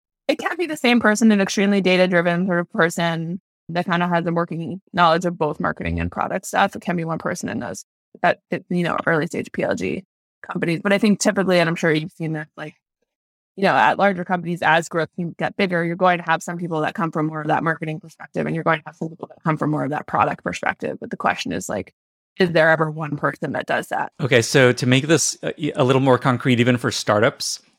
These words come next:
Speaker 2: thinking from a startup perspective, when you're just
Speaker 1: Mm-hmm.
Speaker 2: thinking about hiring your first, say, marketing person, when you think about this, like, s-, set of buckets that you talked about, there's
Speaker 1: Mm-hmm.
Speaker 2: content marketing, growth marketing, product marketing, plus,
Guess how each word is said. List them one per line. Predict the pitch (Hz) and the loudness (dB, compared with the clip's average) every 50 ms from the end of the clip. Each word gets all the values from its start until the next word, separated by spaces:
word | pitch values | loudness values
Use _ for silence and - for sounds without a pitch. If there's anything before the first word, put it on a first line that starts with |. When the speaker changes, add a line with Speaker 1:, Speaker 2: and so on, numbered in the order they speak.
| _ | _
Speaker 2:
thinking | - 143 117 151 147 135 | -6 -4 -2 -2 0 0
from | 170 151 120 | 2 2 2
a | 117 107 107 | 2 0 0
startup | 107 - - - - 107 107 110 117 - | -2 -6 -2 0 2 2 2 2 -2 -2
perspective, | - 143 127 - - 139 127 - 160 151 143 127 - | -4 -4 -4 -2 -2 -2 -2 0 -2 -2 -2 -2 -4
when | 143 123 | -2 0
you're | 117 110 101 | 0 0 -2
just | 92 - 117 - - | -2 -4 -4 -4 -4
Speaker 1:
Mm-hmm. | - 240 | -2 -2
Speaker 2:
thinking | 120 113 - 135 | -2 0 2 2
about | 123 110 110 104 | 2 2 0 0
hiring | - - 117 107 110 107 107 104 101 - _ _ _ _ _ | 0 -2 0 2 2 2 0 -2 -4 -8 _ _ _ _ _
your | 127 117 | -8 -8
first, | - - 127 113 104 90 - - | -4 0 0 0 0 0 -4 -4
say, | - 123 104 | -4 -4 -4
marketing | 104 107 101 110 - 123 107 107 104 101 101 - _ _ _ _ _ _ | -2 -4 -4 -4 -4 -6 -6 -6 -6 -8 -10 -14 _ _ _ _ _ _
person, | - - 117 113 - - 123 120 117 - - - - - - - _ _ _ _ _ _ _ _ _ | -2 -2 -2 0 0 -2 -2 -2 -2 -6 -12 -20 -20 -20 -20 -20 _ _ _ _ _ _ _ _ _
when | - 120 120 | -2 0 0
you | 120 | 0
think | 113 - 139 117 | 2 0 2 2
about | 151 120 127 117 - | 4 6 6 6 6
this, | - 113 - - | 4 0 2 2
like, | 127 110 - | 0 -2 -2
s-, | - - - - - _ _ _ _ _ - 123 101 - _ _ | -4 -6 -8 -8 -10 _ _ _ _ _ -12 -12 -12 -12 _ _
set | - - - - 147 135 | -12 -10 0 2 4 4
of | 123 101 | 4 4
buckets | - 113 107 - - 117 - - | 2 0 0 0 -2 -4 -4 -4
that | 113 110 | -6 -6
you | 104 | -4
talked | - - 104 95 - | -2 -2 -4 -4 -4
about, | - 101 113 110 107 - | -4 -4 -4 -4 -4 -4
there's | 120 107 101 98 92 - - _ _ _ _ _ | -6 -6 -6 -8 -10 -12 -16 _ _ _ _ _
Speaker 1:
Mm-hmm. | - 240 262 302 - _ _ _ _ _ _ _ | -12 -12 -12 -12 -12 _ _ _ _ _ _ _
Speaker 2:
content | - 127 127 113 - 123 120 | -2 -2 0 2 2 0 2
marketing, | 117 113 110 - 117 117 107 101 | 0 -2 -2 -2 -4 -4 -4 -2
growth | 101 117 113 113 110 - - _ _ _ _ _ _ _ _ _ _ | 0 2 2 2 0 -4 -10 _ _ _ _ _ _ _ _ _ _
marketing, | - 120 110 104 - - 113 110 104 101 | -4 -2 -2 -2 -2 -2 -2 -2 -4 -6
product | - - 117 110 107 104 123 | -2 0 2 2 2 2 0
marketing, | 117 110 - - 110 117 110 101 | -2 -2 -2 -2 -4 -4 -4 -6
plus, | - - - 120 117 - - - | -6 -2 -2 -2 0 -2 -6 -10